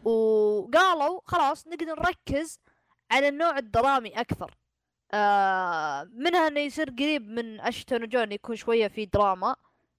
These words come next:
آه، ومنها إنه قالوا "إحنا سريعين سريعين، يعني سريع سريع،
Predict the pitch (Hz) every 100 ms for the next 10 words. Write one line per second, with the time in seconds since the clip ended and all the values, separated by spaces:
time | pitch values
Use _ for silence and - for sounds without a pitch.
0 | _ - 208 208 202 196 190 190 185 -
1 | _ 226 311 427 415 403 392 370 359 349
2 | 415 381 302 294 330 262 240 277 240 208
3 | 214 214 - 302 - 269